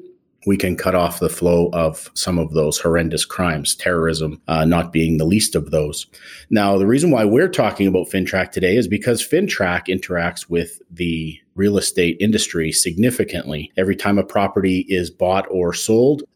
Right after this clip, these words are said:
FINTRAC is, uh, is engaged through identification and various other, uh, tracking methods through both the real estate professional, the realtor, and also the real estate brokerage.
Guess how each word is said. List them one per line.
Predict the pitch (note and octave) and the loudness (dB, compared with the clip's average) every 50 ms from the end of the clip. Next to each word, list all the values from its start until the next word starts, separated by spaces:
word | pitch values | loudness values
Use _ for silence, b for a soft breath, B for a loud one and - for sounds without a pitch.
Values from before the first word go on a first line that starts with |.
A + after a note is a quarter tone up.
| _ _ | _ _
FINTRAC | - - - A2 G#2+ G2+ - - G2+ G2 G2 - - | -8 -2 0 0 0 2 0 0 0 0 -2 -2 -2
is, | G2 F2+ F2+ E2 - - - - - | -2 -2 -2 -2 -2 -2 -2 0 0
uh, | F2+ F2 E2+ E2 E2 E2 D#2+ D#2+ - _ | 0 0 0 0 -2 -4 -6 -8 -12 _
is | - F#2+ F#2 F2+ | -2 -2 0 0
engaged | F2+ F2 E2+ E2+ E2+ F#2+ G2 G2 G#2 A2+ G2+ - - - _ - - | 0 -2 -2 -2 0 2 2 4 2 2 0 -2 -8 -12 _ -18 -12
through | - - G2 F#2+ F#2 F2+ D#2+ | -6 -2 0 2 2 2 2
identification | E2+ F2+ F2+ F2+ E2+ E2+ - - - - B2+ C3+ B2+ - - B2+ B2 A#2+ A2+ G#2+ | 0 0 -2 -2 -4 -6 -10 -12 -4 -2 0 0 0 0 0 0 2 2 2 2
and | F#2 F2+ E2 | 0 0 -2
various | F#2+ F#2+ F2+ F2+ E2+ E2+ - - | -2 -2 0 0 0 -2 -2 -2
other, | F2+ F2+ F#2 F2 E2+ - _ _ | -2 -2 -2 -2 -4 -8 _ _
uh, | F#2 E2+ E2 | -6 -6 -6
tracking | - - - F#2+ F2+ - - G2 F2 F2+ | -4 -4 -2 -2 -2 -2 -2 -2 -2 0
methods | F2+ F2 E2+ - - F2 E2 E2 - - | -2 -2 -4 -4 -4 -6 -4 -2 -4 -6
through | - - F#2 F2+ F2 E2+ E2 E2 - - _ _ | -4 -2 -2 0 0 0 -2 -2 -6 -12 _ _
both | F#2+ F2 G2 F#2 F#2 F#2 - - - | -2 2 2 2 2 0 -6 -8 -4
the | F2 E2+ E2+ E2+ D#2+ D#2+ D2 - - | 0 0 2 0 0 -2 -6 -4 0
real | F#2+ F#2+ F2+ | 0 2 2
estate | - - - F2+ F2 - | 0 0 -2 -2 -2 -2
professional, | - - - - G2 F#2+ - - A2 G#2+ B2 A#2 | -6 -10 -4 -2 -2 -2 0 0 0 2 2 2
the | F2 E2 | 2 2
realtor, | F2 F#2 G2 - - G#2+ A2+ C3 B B B B B B B B B B B | 2 2 2 2 0 0 0 0 B B B B B B B B B B B
and | - F2+ F2 F2 E2+ - | -4 -2 0 0 0 2
also | - F#2 G2 - - G2+ F#2+ | 2 2 2 2 0 0 2
the | F2 F2 | 2 2
real | F2 F#2 F#2 | 4 2 2
estate | F#2 - - D#2+ C#2+ - - | 2 0 -2 -4 -4 -4 -4
brokerage. | - E2+ F#2 G2 G#2 G#2 - - B2+ C3 C3+ B2+ C3 - - - - | 0 2 4 4 2 2 2 2 4 4 4 2 0 -4 -6 -6 -8